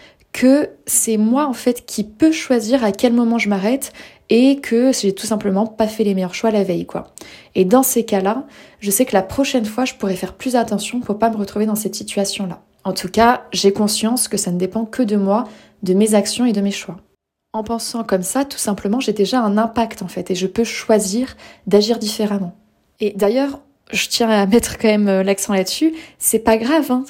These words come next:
de pas faire le bon choix, c'est même tout à fait normal, on fait pas toujours les bons choix toute la vie en faveur de notre bien-être, hein. Donc le but, c'est pas derrière de se culpabiliser et de se remettre la faute dessus, hein, pas du tout.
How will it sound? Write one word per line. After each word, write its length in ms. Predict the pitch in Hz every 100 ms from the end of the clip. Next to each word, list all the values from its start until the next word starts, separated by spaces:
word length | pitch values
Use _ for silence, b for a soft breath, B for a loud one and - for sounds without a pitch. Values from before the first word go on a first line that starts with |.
| -
de 120 | 214
pas 100 | 208
faire 200 | 208 220
le 100 | 214
bon 160 | 196 202
choix, 200 | - 202
c'est 220 | - -
même 220 | 196 214
tout 120 | 208 -
à 80 | 202
fait 160 | -
normal, 440 | 196 202 190 262 262
on 60 |
fait 140 | 185 185
pas 120 | 226
toujours 520 | 220 - 240 214 254
les 100 | 214
bons 140 | 185 190
choix 180 | 269
toute 220 | 262 - 196
la 160 | 190
vie 160 | 208 262
en 100 | 185
faveur 340 | - 190 233
de 60 | 202
notre 300 | 190 - 185
bien-être, 400 | 226 262 - 220
hein. 100 | 220 -
Donc 200 | 202 - B B
le 120 | 208
but, 220 | 226 311 320
c'est 160 | 247
pas 140 | 254 226
derrière 340 | 226 240 240
de 140 | 196
se 180 | 190 -
culpabiliser 800 | 196 220 208 185 185 208 226 339 -
et 80 | 196
de 100 | 202
se 120 | -
remettre 240 | 226 220
la 80 | 208
faute 180 | 202 185
dessus, 380 | 226 254 - 254
hein, 100 | 226
pas 140 | 202
du 100 | 214
tout. 200 | - 214